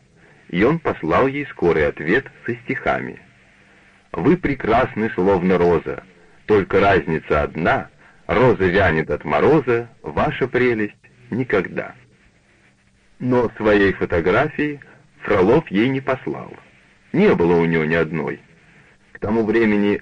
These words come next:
когда он снялся у австрийского фотографа, у них с Настей завязалась переписка.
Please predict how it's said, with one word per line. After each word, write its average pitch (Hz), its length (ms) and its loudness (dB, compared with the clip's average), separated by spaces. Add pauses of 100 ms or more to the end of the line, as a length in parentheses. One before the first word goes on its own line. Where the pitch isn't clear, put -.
когда 101 360 -2
он 95 100 -4
снялся 95 420 0
у 90 60 4
австрийского 90 480 -2
фотографа, 87 760 -4 (440)
у 101 100 2
них 165 200 0
с - 60 -14
Настей 139 460 -4
завязалась 87 600 0
переписка. - 760 -8